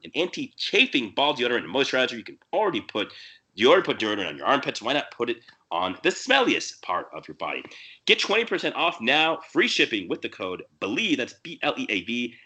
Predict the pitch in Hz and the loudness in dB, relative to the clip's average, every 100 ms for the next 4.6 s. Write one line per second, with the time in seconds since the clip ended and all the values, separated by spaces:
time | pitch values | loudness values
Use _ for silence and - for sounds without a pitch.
0 | - - 80 113 185 190 - 98 - - | -10 -10 0 4 4 2 -2 -6 -6 -10
1 | - - 117 113 104 - 160 - - 117 | -10 -4 0 0 -2 0 2 0 -2 -2
2 | 120 78 76 135 - - - - - - | -2 -2 0 0 0 -12 -16 -14 -2 4
3 | 214 220 120 - - - 82 80 80 82 | 4 4 -4 -6 -10 -10 -8 -8 -10 -16
4 | - 92 101 107 117 - | -6 -2 0 0 -4 -14